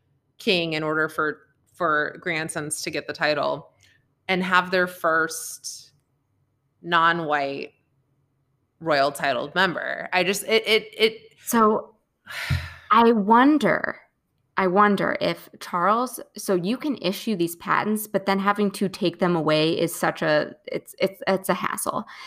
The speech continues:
Speaker 2: And Charles has always wanted a, a very slimmed down monarchy.
Speaker 1: Yes, and we've
Speaker 2: And
Speaker 1: talked
Speaker 2: so
Speaker 1: about that before too.
Speaker 2: part of me wonders if he's just like, "Hey,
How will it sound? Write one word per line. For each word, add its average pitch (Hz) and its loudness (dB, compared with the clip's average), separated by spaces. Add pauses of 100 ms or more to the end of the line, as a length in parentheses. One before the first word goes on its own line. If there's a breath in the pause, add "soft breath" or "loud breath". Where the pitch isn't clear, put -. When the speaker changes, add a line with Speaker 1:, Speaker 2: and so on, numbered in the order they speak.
(260 loud breath)
Speaker 2:
And 196 4
Charles 208 4
has 226 -2
always 180 2
wanted 160 -2
a, 151 -6 (100)
a 175 -4
very 165 2
slimmed 165 -2
down 160 2
monarchy. - -2
Speaker 1:
Yes, - 0
and 214 4
we've 247 6
Speaker 2:
And - 0
Speaker 1:
talked 214 4
Speaker 2:
so - 4
Speaker 1:
about 175 6
that - -2
before 160 -6
too. 151 -8 (220)
Speaker 2:
part 247 6
of 277 6
me 262 4
wonders 196 2
if 180 -2
he's 190 -2
just 180 -4
like, 165 0
"Hey, 190 -4